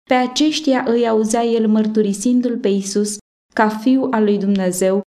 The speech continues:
Mântuitorul lumii. De pe scaunul de tortură,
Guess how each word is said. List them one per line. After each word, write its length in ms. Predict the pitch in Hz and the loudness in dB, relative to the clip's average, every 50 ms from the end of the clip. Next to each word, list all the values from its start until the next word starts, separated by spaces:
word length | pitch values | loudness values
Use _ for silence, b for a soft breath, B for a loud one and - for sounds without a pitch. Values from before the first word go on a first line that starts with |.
| _ | _
Mântuitorul 800 | - 220 214 208 208 208 190 180 185 185 208 208 214 208 202 190 185 175 | -2 0 0 2 2 0 0 0 0 0 0 0 2 2 0 0 -2 -2
lumii. 440 | 175 170 160 160 160 156 151 156 156 - _ _ _ _ _ _ _ _ _ _ _ _ _ _ _ _ _ | -2 0 0 0 0 0 -2 -2 -6 -10 _ _ _ _ _ _ _ _ _ _ _ _ _ _ _ _ _
De 180 | - 202 214 214 | -2 0 0 2
pe 120 | 214 208 | 2 0
scaunul 540 | 214 - - - 247 269 285 294 294 285 262 | 0 -2 -2 -2 2 4 4 4 4 4 2
de 120 | 240 254 | 2 0
tortură, 760 | 254 269 254 254 254 - - 220 208 185 180 180 185 220 - | 2 2 0 0 0 -2 -2 0 0 0 0 -2 -2 -4 -8